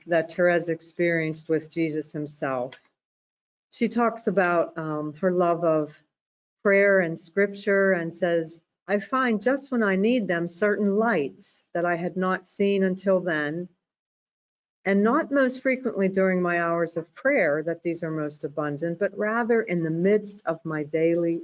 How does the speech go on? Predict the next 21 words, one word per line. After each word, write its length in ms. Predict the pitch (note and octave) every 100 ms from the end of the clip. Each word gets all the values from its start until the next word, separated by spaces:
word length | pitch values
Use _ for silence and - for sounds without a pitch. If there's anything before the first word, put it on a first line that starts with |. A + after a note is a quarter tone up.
| -
occupation." 920 | D3 D3 D#3 - D3 C#3 - C#3+ C#3
So 240 | - D#3
here 240 | D#3+ F#3 F3+
again, 400 | F3+ E3 D#3+ D#3 _ _
she's 280 | - E3 D#3
referring 460 | D#3 D#3 E3 D#3+ D#3
to 140 | D#3+
that 200 | D#3 D3+
immersion 720 | D3 D#3 F3 F3 F3+ E3+ E3+ - _ _ _
in 160 | E3+ D#3+
the, 180 | D#3 D3+ E3
in 120 | D#3
the 120 | D3 -
ordinary 800 | E3+ F#3+ F#3+ E3 D#3 D3+ D3+ D3+
and 180 | D3+ D#3
yet 260 | D#3+ D#3 -
being 380 | D#3 D3+ D3 D3
present 560 | _ F3+ E3 D#3+ C#3+
to 160 | - D3+
the 100 | C#3+
sacred. 640 | - E3 D3+ - C3+ C3